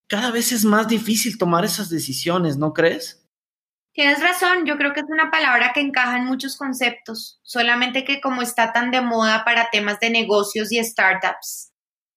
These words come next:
Speaker 2: solamente se habla de emprendimiento en esas ocasiones. Pero emprender, sí, no sé qué diga en el diccionario,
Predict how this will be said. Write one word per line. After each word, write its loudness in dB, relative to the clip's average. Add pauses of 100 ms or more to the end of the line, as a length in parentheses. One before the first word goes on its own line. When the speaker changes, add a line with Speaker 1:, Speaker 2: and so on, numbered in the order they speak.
Speaker 2:
solamente 2
se -2
habla 2
de 2
emprendimiento -4
en -6
esas -8
ocasiones. -6 (840)
Pero 2
emprender, 0
sí, -2
no -4
sé -4
qué 2
diga 2
en -2
el -4
diccionario, 0